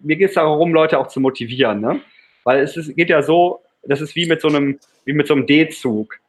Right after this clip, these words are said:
Äh, das Schwierigste ist, den erstmal in Bewegung zu setzen. Und da, da, da spielt auch das Mindset eine große Rolle, ne? Dann kommen die ganzen Probleme und alles und wird das auf einmal alles, sieht das auf einmal nach einem Riesenproblem aus. Und wenn man das Ding aber in Bewegung setzt,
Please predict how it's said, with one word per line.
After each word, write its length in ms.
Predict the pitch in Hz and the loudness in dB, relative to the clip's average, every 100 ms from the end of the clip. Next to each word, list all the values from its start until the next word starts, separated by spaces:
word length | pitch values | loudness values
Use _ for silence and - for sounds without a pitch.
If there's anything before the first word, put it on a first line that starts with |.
| _ - | _ -6
Äh, 380 | 117 127 127 127 | 0 2 4 2
das 200 | 127 - | 0 -2
Schwierigste 580 | - 196 220 208 - 170 | -4 0 2 0 0 0
ist, 200 | 160 - | 0 0
den 100 | 151 | 2
erstmal 320 | 143 139 135 | 2 0 -2
in 80 | 123 | -2
Bewegung 400 | 117 131 120 107 | 0 2 2 -2
zu 140 | - | -8
setzen. 500 | - 95 - 98 98 _ _ _ _ _ | -8 -8 -8 -16 -16 _ _ _ _ _
Und 160 | 120 156 | -4 2
da, 200 | 170 165 | 2 2
da, 220 | - 156 | 0 -2
da 220 | 151 160 | 0 -2
spielt 220 | - 165 | -2 0
auch 60 | 151 | 0
das 180 | 147 - | -2 -2
Mindset 400 | 123 120 113 107 | -2 -2 -6 -8
eine 80 | 104 | -8
große 320 | 101 98 101 | -8 -8 -8
Rolle, 240 | 101 98 | -6 -4
ne? 260 | 117 165 180 | -2 0 2
Dann 200 | 143 135 | 2 0
kommen 180 | 160 151 | 0 0
die 80 | |
ganzen 320 | 139 156 - 143 | 0 -2 -4 -4
Probleme 500 | 135 135 156 151 143 | 0 2 4 4 2
und 140 | 135 | 4
alles 340 | 135 143 143 | 2 2 0
und 120 | 131 127 | -2 -4
wird 120 | 139 | -4
das 140 | - | -4
auf 60 | 123 | -2
einmal 160 | 143 | 0
alles, 320 | 131 147 139 - - _ | 0 0 -2 -8 -20 _
sieht 140 | - 151 | -6 -2
das 140 | 147 | 0
auf 40 | 143 | 0
einmal 180 | 143 | 0
nach 60 | 135 | 0
einem 120 | 143 | -2
Riesenproblem 680 | 139 165 156 143 139 151 139 | -4 -4 -4 -2 0 2 2
aus. 300 | 131 147 - | 0 0 -2
Und 100 | 131 | -2
wenn 80 | 135 | 0
man 140 | 127 | 0
das 160 | 131 - | -2 0
Ding 140 | 156 | 0
aber 120 | 135 | 2
in 80 | 127 | 0
Bewegung 380 | 120 160 175 156 | 0 0 2 2
setzt, 320 | 151 151 | 0 -2